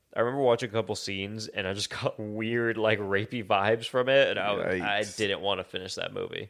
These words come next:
Speaker 2: Yeah.
Speaker 1: So I can't tell you. I can't remember it, but it doesn't even get good reviews. I don't know if that's distinctly
Speaker 2: Is the second
Speaker 1: or,
Speaker 2: one
Speaker 1: or
Speaker 2: with
Speaker 1: specifically because of, you know,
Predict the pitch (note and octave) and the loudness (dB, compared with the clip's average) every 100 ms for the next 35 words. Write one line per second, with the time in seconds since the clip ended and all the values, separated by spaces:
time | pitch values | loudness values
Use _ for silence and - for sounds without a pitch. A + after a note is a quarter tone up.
0 | - F#2 F#2 C#2 - C#3 F#3+ F3+ D#3+ A2 | -6 0 2 0 0 0 0 0 0 2
1 | G#2 - C3+ B2 A2 A2+ A#2 A#2 A2+ G#2 | 0 -2 -2 -2 -4 0 2 2 2 2
2 | F#2+ F2+ - - B2+ B2 C3 C#3 C#3 C3 | 2 0 -6 -10 -10 -10 -10 -8 -4 -4
3 | B2+ B2 B2+ B2+ B2+ C3+ C3+ B2 A2+ A2 | -2 -4 -4 -6 -6 -6 -4 -4 -2 0
4 | A2+ - A2 - - - - G#2+ G#2+ A2 | -2 0 -2 -4 -8 -6 -4 -6 -4 -2
5 | G#2+ G#2 - - A#2+ A2+ A2+ - A#2+ A2+ | -2 -4 -10 -2 0 2 0 4 6 6
6 | B2 B2 A#2+ A#2 G#2 A#2 A2 A2 G#2 F#2 | 8 6 6 4 2 -2 -2 -4 -4 -6
7 | - F#2+ G2 F2+ F#2 F2 E2+ | -4 -2 -2 -6 -4 -4 -4